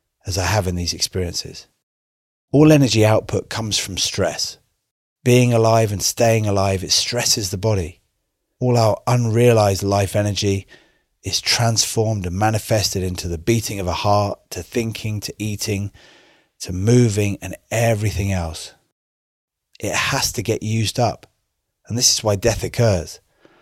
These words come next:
There's no shying away from it or avoiding it on the physical plane. How much we bring our stress down and how much of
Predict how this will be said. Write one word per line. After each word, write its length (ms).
There's 160
no 160
shying 400
away 260
from 220
it 140
or 120
avoiding 460
it 120
on 120
the 60
physical 360
plane. 420
How 180
much 280
we 80
bring 240
our 140
stress 380
down 480
and 120
how 200
much 320
of 240